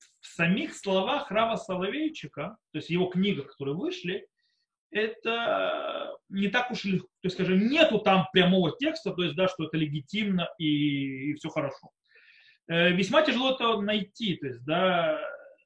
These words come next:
Брита Гураль, то есть, ту с-, союз судьбы, к которому относится Рав Соловейчик, в разных аспектах, в ра-, в разных, то есть, темах и в разных завязках – она, скажем так, не предлагает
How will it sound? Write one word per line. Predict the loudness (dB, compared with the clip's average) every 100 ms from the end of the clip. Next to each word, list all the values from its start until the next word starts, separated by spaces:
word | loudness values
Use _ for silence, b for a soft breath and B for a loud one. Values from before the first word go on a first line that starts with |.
| _ _ _
Брита | -4 4 4 4 4
Гураль, | 4 6 6 4 0
то | -8
есть, | -10
ту | -10
с-, | -10 -6 0 0
союз | 0 0 -2 -2
судьбы, | -4 -4 -2
к |
которому | -2 -2 -2 -2
относится | -2 -6 -2
Рав | -2 -2
Соловейчик, | -2 -4 -4 -6 -4 -2 -2 -6 _ b b _ -6
в | -4 2
разных | 6 6 6 4 0 -2 -8
аспектах, | -10 -6 0 2 2 -4
в | 0
ра-, | 2 2
в | 0
разных, | 2 2 0 -6 -8
то |
есть, | -8 -8 -4
темах | 0 0 -2 -4
и |
в | 0
разных | 2 2 -2
завязках – | 0 2 2 2 -2 -2 -6 _ _ _ _ -2
она, | 2 4 4 2 4 4 2 -2 -4 -6 -10 -14 -18 -20 -20
скажем | -4 -2 -2 -4
так, | -6 -4
не | -4 -2 -2 -6 -4
предлагает | -2 0 4 4 4 2 4 4 2 -2